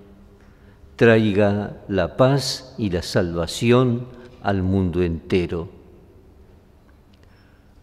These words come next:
Confirma en la fe y en la caridad a tu Iglesia peregrina en la tierra, a tu servidor,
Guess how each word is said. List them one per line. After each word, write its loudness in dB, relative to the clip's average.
Confirma 4
en 2
la 0
fe 4
y 4
en 2
la 0
caridad -2
a 2
tu -4
Iglesia 2
peregrina 0
en 0
la -4
tierra, 0
a 0
tu 4
servidor, 6